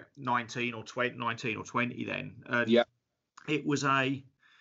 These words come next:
Speaker 1: yeah, it was, it was kind of a, a weird feeling because, I mean, obviously there'd been prom-, problems around the club for,
Speaker 2: Yeah.
Speaker 1: for some time with McRitchie, and it sort of come to a head.
Speaker 2: Mm.
Speaker 1: But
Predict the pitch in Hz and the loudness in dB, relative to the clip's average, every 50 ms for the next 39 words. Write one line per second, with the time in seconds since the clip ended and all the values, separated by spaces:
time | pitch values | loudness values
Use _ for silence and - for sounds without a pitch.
0 | _ - _ _ _ _ _ _ _ _ _ _ _ _ _ _ - - 214 220 | _ -20 _ _ _ _ _ _ _ _ _ _ _ _ _ _ -8 -6 -6 -2
1 | - 202 202 196 196 - - 196 185 170 - - 220 247 254 233 226 233 208 175 | 0 0 0 0 0 2 0 0 0 0 -4 0 0 0 0 2 0 -4 -4 -4
2 | - - 185 175 175 202 208 202 196 190 147 - - 196 185 180 165 151 131 117 | -2 -2 -2 0 2 2 4 6 6 4 4 2 0 0 0 2 2 0 0 -2
3 | 110 123 - 135 127 147 139 143 139 131 - - _ - 151 131 127 147 147 147 | -2 -4 -6 -6 -6 -2 -2 -2 -2 -2 -6 -14 _ -8 -8 -6 -4 -4 -2 0
4 | 208 208 180 - 180 165 160 151 151 - - 180 160 147 127 139 139 143 147 143 | 0 -2 -2 -4 -8 -8 -8 -10 -12 -10 -4 -2 -2 -2 0 0 2 4 4 4
5 | 123 123 - - 143 135 131 127 - - - 139 123 123 120 120 - - _ _ | 2 -2 -2 2 4 4 4 4 0 -10 -4 0 0 0 0 -2 -6 -12 _ _
6 | _ _ _ _ - - - - 135 - - 131 120 117 117 - 139 131 127 117 | _ _ _ _ -20 -20 -14 -12 -8 -4 -2 -2 -2 -2 -4 -2 0 0 0 -2
7 | 113 110 110 110 110 107 104 - - - 110 113 113 110 - - 135 123 113 120 | -2 -8 -8 -8 -8 -8 -8 -8 -8 -6 -6 -6 -6 -6 -4 -2 -2 0 0 -4
8 | 117 - - _ _ - - 139 127 123 123 - 120 110 107 113 127 123 110 104 | -4 -6 -14 _ _ -8 -2 -2 -2 -2 -2 -4 -2 -2 -2 -2 -2 -2 -4 -4
9 | - - _ _ _ - - - - - - 95 92 92 185 - | -6 -10 _ _ _ -20 -20 -20 -12 -4 -2 0 0 0 -2 -6